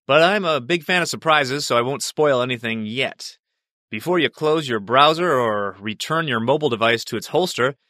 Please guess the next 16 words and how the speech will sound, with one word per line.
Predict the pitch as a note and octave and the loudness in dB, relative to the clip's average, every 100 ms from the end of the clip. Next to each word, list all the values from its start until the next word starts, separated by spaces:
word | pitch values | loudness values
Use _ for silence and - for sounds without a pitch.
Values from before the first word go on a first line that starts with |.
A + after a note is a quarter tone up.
| _ _ _ _ | _ _ _ _
remember | C3 D3 F3+ | -6 -2 0
to | E3+ | 0
subscribe | D#3 C3 - - D#3+ F#3+ D3+ | -2 -4 -4 2 2 2 -2
and | B2+ A#2 | -4 -2
like | C#3+ F3 | 0 0
this | - A#2 | -2 -4
podcast | - B2 B2 D3 - | 0 0 2 0 0
on | A2+ | -2
iTunes | C#3+ E3 - A#2+ D3 B2 | 0 0 -2 -4 -4 -2
or | A2+ A2+ F2+ | 0 0 0
elsewhere, | A#2+ C#3+ A2+ G#2+ C#3 | -2 -2 -2 0 0
wherever | C3 G#2 C#3 | 0 0 0
you | G#2+ | -2
get | F#2+ G#2+ | -6 -6
your | F#2 | -6
podcasts, | A2+ G#2 A2+ C3 - | -4 -2 0 0 0